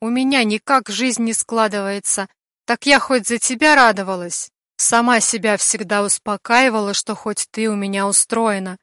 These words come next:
Живёшь в любви и согласии.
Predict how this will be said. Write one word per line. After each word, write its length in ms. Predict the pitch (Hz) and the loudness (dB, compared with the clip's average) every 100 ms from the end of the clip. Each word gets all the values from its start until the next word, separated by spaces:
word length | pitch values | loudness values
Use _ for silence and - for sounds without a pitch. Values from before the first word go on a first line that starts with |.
| _ _ _ | _ _ _
Живёшь 520 | - 208 233 269 - - | -8 -4 0 0 -2 -4
в 40 | |
любви 460 | 208 190 185 247 240 | -6 -8 -4 -2 -2
и 40 | |
согласии. 920 | - 214 202 208 226 226 - 202 190 | -2 -4 -4 -2 -2 0 -4 -6 -12